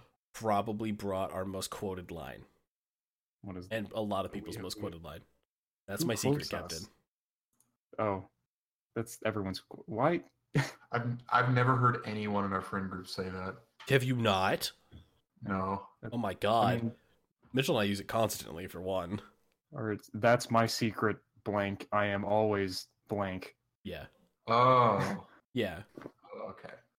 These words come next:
Speaker 1: Yeah, if you, uh, you, you probably, you've probably heard me say it before and just didn't
Speaker 3: Well,
Speaker 1: think
Speaker 3: I,
Speaker 1: about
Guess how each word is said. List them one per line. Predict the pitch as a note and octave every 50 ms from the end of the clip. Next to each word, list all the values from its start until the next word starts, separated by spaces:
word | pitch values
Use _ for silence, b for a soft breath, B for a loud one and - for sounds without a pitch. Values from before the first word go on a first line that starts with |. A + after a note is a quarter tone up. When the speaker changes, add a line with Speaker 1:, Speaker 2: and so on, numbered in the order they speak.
| _ -
Speaker 1:
Yeah, | B2 A2+
if | G#2+ A2
you, | B2 F#2
uh, | -
you, | A#2 B2 D#3
you | A3 D3 D#3+ E3+
probably, | D#3+ C#3+ - G#3 E3+ B2 A2+ A2
you've | C3 -
probably | - A2 F#2 F#2+
heard | G2 F#2 E2+ F2+
me | F2+
say | E2+ - F#2 F2+ F2+
it | D2+
before | D#2 - - F2+ F2
and | E2+ E2+
just | - -
didn't | - D3 D3+
Speaker 3:
Well, | D3
Speaker 1:
think | C#3+ C3+
Speaker 3:
I, | C3+
Speaker 1:
about | C#3+